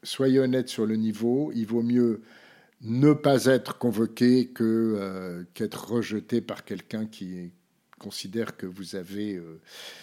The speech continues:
très largement enjolivé vos compétences réelles.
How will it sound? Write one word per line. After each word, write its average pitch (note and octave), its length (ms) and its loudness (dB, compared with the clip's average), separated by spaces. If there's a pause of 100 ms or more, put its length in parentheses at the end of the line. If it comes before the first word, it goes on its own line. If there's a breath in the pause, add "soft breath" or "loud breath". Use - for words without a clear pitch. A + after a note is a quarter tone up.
(340 loud breath)
très D3+ 300 2
largement A2+ 580 0
enjolivé A2 720 -2
vos G2 600 -6
compétences A#2 540 -4
réelles. E2+ 320 -10